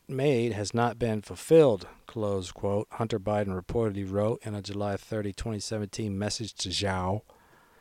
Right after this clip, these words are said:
Quote, "Tell the director that I would like to resolve this now before it gets out of hand, and now means tonight," close quote. Quote, "And Z, if I get a call or text from anyone involved in this other than you, Zhang,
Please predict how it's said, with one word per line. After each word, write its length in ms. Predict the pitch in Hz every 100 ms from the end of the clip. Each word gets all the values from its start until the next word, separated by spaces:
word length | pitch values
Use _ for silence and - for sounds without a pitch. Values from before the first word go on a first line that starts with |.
| _ _ _
Quote, 320 | - 143 143
"Tell 220 | - 202 247
the 80 |
director 420 | 269 254 165 127 131
that 160 | 131
I 60 | 156
would 80 | 170
like 220 | 185 185
to 100 | 185
resolve 400 | 180 170 160 160
this 220 | 165 -
now 240 | 190 175
before 260 | 135 - 135
it 80 | 127
gets 240 | 139 -
out 140 | 127 127
of 80 |
hand, 420 | 120 135 151 127 113
and 240 | 107 117
now 300 | 175 156 120
means 340 | 113 117 120
tonight," 480 | - 139 175 147 - - - - -
close 260 | 117 90 85
quote. 320 | 85 82 - - _ - -
Quote, 240 | 151 165 - - - -
"And 160 | 139 135
Z, 260 | 214 220
if 160 | 131 -
I 160 | 214
get 240 | 240 240 233
a 80 | 139
call 360 | - - 208 202
or 60 |
text 380 | 131 - 196 -
from 100 | - -
anyone 340 | 180 247 240
involved 480 | 240 147 156 214 220
in 120 | 165
this 200 | 135 139 -
other 240 | 143 240
than 380 | 202 185 175 151
you, 500 | 147 190 120 101 131 - - -
Zhang, 600 | 123 165 185 - 113